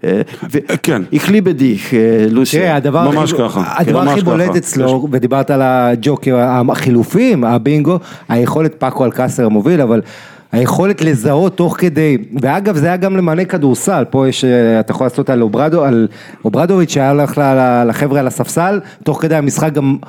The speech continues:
Speaker 3: מראה להם מה לראות, מה, מה הם צריכים
Speaker 2: נכון.
Speaker 3: לעשות. במובן הזה, באמת, ה-, היכולת שלו לשנות משחק בחילופים, אה, זה דבר נפלא, זה דבר מדהים. אה, כן.
Speaker 2: חוץ, חוץ מזה, מדברים כבר הרבה על הגיגן פרסינג של יורגן קלופ, וקצת שוכחים את לוסיאן פאבר.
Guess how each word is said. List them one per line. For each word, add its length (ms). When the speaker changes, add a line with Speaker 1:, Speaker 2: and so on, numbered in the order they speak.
Speaker 3:
מראה 400
להם 240
מה 120
לראות, 400
מה, 220
מה 140
הם 80
צריכים 200
Speaker 2:
נכון. 100
Speaker 3:
לעשות. 380
במובן 320
הזה, 300
באמת, 300
ה-, 300
היכולת 400
שלו 140
לשנות 340
משחק 300
בחילופים, 580
אה, 180
זה 140
דבר 320
נפלא, 420
זה 80
דבר 200
מדהים. 360
אה, 60
כן. 100
Speaker 2:
חוץ, 120
חוץ 140
מזה, 160
מדברים 360
כבר 100
הרבה 300
על 100
הגיגן 440
פרסינג 460
של 220
יורגן 440
קלופ, 560
וקצת 500
שוכחים 420
את 60
לוסיאן 260
פאבר. 460